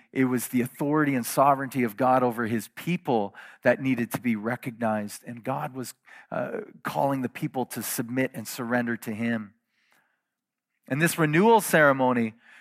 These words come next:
brings to light, I think, an underlying idea that presents itself throughout the whole book of First Samuel. And that idea is that Israel could only have a human king when their rule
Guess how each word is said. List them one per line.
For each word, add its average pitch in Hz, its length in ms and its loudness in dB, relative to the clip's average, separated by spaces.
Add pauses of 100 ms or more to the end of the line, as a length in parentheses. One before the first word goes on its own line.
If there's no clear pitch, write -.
(160)
brings 160 300 2
to 151 100 4
light, 143 340 4 (180)
I - 120 -4
think, 151 180 -2
an 135 120 0
underlying 151 680 4
idea 131 560 4 (260)
that 135 160 4
presents 160 440 0
itself 147 400 2
throughout 147 240 4
the 127 60 -4
whole 147 300 -4
book 135 520 0 (320)
of 123 100 0
First 131 300 -2
Samuel. 110 720 -4
And 123 100 -10
that 147 140 -2
idea 147 500 2
is 127 220 -4
that 127 240 0
Israel 156 580 4 (360)
could 160 240 4
only 202 340 4
have 180 340 8
a 151 80 6
human 170 460 -2
king 123 560 2 (400)
when 143 220 4
their 156 200 6
rule 135 720 2